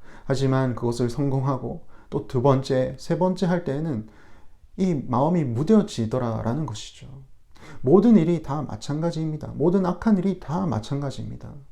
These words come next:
그래서 사람은 마음이 무뎌지고 양심의 가책이 느껴지지 않고 그에 대한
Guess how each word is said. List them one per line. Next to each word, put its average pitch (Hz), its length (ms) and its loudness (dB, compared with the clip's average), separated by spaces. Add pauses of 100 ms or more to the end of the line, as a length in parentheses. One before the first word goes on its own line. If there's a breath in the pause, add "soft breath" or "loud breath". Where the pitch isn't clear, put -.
(360 loud breath)
그래서 156 260 4
사람은 147 520 2
마음이 123 340 0
무뎌지고 117 800 -2 (240 soft breath)
양심의 113 500 -4
가책이 117 440 -8
느껴지지 160 460 -2
않고 147 500 -4
그에 214 240 10
대한 185 440 4